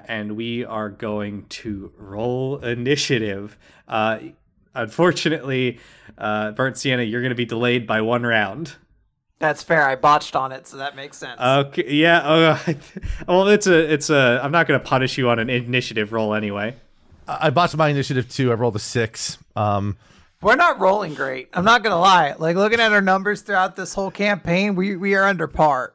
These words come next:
Speaker 2: We're, we're, uh, below average.
Speaker 1: A fourteen and a sixteen. So we have a,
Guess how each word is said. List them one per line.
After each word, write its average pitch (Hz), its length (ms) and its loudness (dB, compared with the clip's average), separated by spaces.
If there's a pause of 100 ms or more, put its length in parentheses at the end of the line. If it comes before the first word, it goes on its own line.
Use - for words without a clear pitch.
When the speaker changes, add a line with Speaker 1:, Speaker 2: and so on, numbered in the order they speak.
Speaker 2:
We're, 165 260 -6
we're, 170 400 0
uh, 151 300 0
below 170 300 0
average. 123 680 -4 (1300)
Speaker 1:
A - 100 -14
fourteen 147 440 -4
and 143 100 -4
a - 20 -6
sixteen. 98 480 -10 (260)
So 123 220 -2
we 127 140 0
have 131 360 0 (400)
a, 113 720 -2